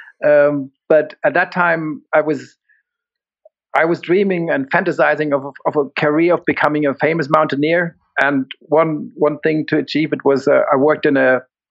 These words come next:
um, well, mountaineering store in Munich. And, um, when we, we, we saw in, in the mags co-, from the first photographs of paragliding, which was obviously coming from France, French are ahead in that case,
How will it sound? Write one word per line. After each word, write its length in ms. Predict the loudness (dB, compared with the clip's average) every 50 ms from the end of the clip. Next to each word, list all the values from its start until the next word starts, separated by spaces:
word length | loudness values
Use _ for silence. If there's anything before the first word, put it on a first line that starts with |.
| -4 0
um, 460 | 2 2 4 2 2 0 -4 -8 -14 _ _ _ _ 0
well, 140 | 2 2 4
mountaineering 560 | 4 4 2 2 2 2 0 0 0 0 -2
store 280 | 0 0 2 4 4 2
in 120 | 2 0
Munich. 340 | -2 -2 -2 -2 -4 -6 _ _ _ _ _ _ _ _ _ -20 -20 _ _ _ _ _ _ _ 0
And, 240 | 2 2 4 4 4
um, 520 | 4 4 4 4 2 0 -2 -6 -6 -10 _ _ _ _ _ _ _ _ _ _ _
when 240 | 0 0 2 2 2
we, 120 | 2 0 0
we, 160 | 0 -2 -2
we 140 | 0 -2 -2
saw 340 | 2 2 4 4 4 4
in, 180 | 2 2 -2 -2 -2
in 140 | 0 0 0
the 40 |
mags 380 | 2 2 2 0 0 -2 -4 -10
co-, 220 | -4 -4 -4 -4 -2 -4
from 280 | -2 0 0 -2 -4 -8 _ _ _ _ _ _ _ _ _ -20 -6 -6
the 80 | -4
first 340 | 0 2 2 2 2 0 0
photographs 520 | -2 0 0 2 2 2 2 2 0 -2 -10
of 80 | -6
paragliding, 580 | 0 0 0 0 2 2 2 2 2 0 -2 -4 -6 _ _ _ -20 -20 _ _ _
which 180 | -4 -4 -2 -2
was 120 | -2 0
obviously 380 | 0 0 2 0 -4 -2 -2 -2
coming 300 | 0 0 0 0 -4 -2
from 140 | -2 -4 0
France, 400 | 2 2 2 2 -2 -4 -10 -18 _ _ _ _ _ _ _ _ _ _ -18 _
French 240 | -2 -2 -2 0 0
are 180 | 0 2 2 2
ahead 300 | 2 2 0 -2 -2 -8 _ _
in 100 | -4 0
that 180 | 0 0 0 0
case, 280 | 0 0 0 -2 -6